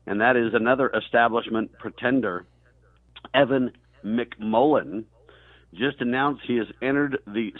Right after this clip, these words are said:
Senate race in the state of Utah against Mike Lee. Now, I'm not saying Mike Lee's perfect, but I am telling you, compared to a guy like McMullen,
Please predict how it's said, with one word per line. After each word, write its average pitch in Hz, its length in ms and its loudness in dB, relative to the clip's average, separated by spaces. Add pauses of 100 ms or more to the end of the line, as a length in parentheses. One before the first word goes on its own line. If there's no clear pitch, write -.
Senate 143 260 4
race 135 300 2 (100)
in 110 80 -4
the 110 80 -4
state 127 200 0
of 107 100 -2
Utah 135 360 4
against 120 400 -2
Mike 131 320 -4
Lee. 151 320 2 (460)
Now, 78 140 -6
I'm 143 100 2
not 190 220 0
saying 127 200 0
Mike 123 260 0
Lee's 113 280 0
perfect, 131 380 0
but 98 80 0
I 101 100 0
am 123 160 -2
telling 110 220 0
you, 101 80 -2
compared 117 340 -2
to 107 80 0
a 101 60 -2
guy 113 180 2
like 107 240 0
McMullen, 98 760 -2